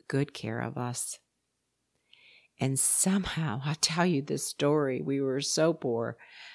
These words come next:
that on the very rare occasion, I'm saying maybe once a year, we would get a candy bar.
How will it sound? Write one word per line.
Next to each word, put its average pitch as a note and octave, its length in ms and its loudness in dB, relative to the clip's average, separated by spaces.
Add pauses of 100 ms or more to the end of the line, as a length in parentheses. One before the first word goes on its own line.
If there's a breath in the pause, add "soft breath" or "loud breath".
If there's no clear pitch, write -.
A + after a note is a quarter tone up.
(160 loud breath)
that C#3+ 240 4
on C#3 220 0
the B2+ 120 0
very C3+ 640 6
rare A2 460 -2
occasion, A#2+ 640 -2
I'm C3 260 -2
saying C3 380 -2
maybe C3 300 2
once C3+ 500 0
a C#3+ 60 0
year, A#2+ 380 0
we B2 160 2
would C3 200 0
get B2+ 160 2
a D3+ 40 2
candy D#3+ 540 0
bar. G#2 520 -6